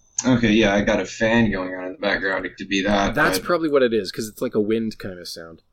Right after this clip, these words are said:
Speaker 1: Okay, cool. Um, but anyway, yeah, um, uh, God, I can't even say the <laughs> name of the game. Ananias, I, I think.
Speaker 2: Something like
Speaker 1: Um,
Speaker 2: that. Ananias.
Speaker 1: Yeah, yeah, it's bas-, basically a roguelike. Um,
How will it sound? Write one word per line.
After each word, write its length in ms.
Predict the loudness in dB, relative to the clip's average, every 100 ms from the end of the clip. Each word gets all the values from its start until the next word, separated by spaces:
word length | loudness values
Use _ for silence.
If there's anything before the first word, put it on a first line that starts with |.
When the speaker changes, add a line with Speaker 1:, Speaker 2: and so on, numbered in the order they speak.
| _ _ -2
Speaker 1:
Okay, 380 | 0 2 2 0
cool. 480 | 2 2 4 2 -2
Um, 300 | 0 4 6
but 120 | 6 6
anyway, 280 | 6 6
yeah, 540 | 6 6 6 4 2 0
um, 680 | 0 0 0 0 -4 -6 -8 _ _ _ -8
uh, 260 | -6 -6 -8 -14 _ _ _ _ _ _ _ _ -8
God, 460 | -8 -4 0 0
I 40 | -2
can't 120 | -2
even 200 | -2 0
say 160 | 0
the 80 | 0
<laughs> 120 | 2
name 120 | 4 4
of 80 |
the 100 | 2
game. 300 | 2 2 4
Ananias, 640 | 4 6 6 6 4 2 0
I, 60 |
I 240 | 0 0 -2
think. 260 | -2 -6 -10 -20 -20 _ _ _ _ _ _
Speaker 2:
Something 300 | 0 4 4
like 100 | 4
Speaker 1:
Um, 280 | 4 2 0 -4
Speaker 2:
that. 60 |
Ananias. 440 | -6 -4 -4 -6 -2
Speaker 1:
Yeah, 180 | -2 -2 -8 _ _ _
yeah, 120 | 2
it's 140 | 2
bas-, 260 | 2 2 2
basically 380 | 0 0 2 2
a 60 |
roguelike. 760 | 4 2 2 2 0 -6 -6 -8 -14 -16 _ _ _
Um, 600 | -2 0 0 -2 -8 -18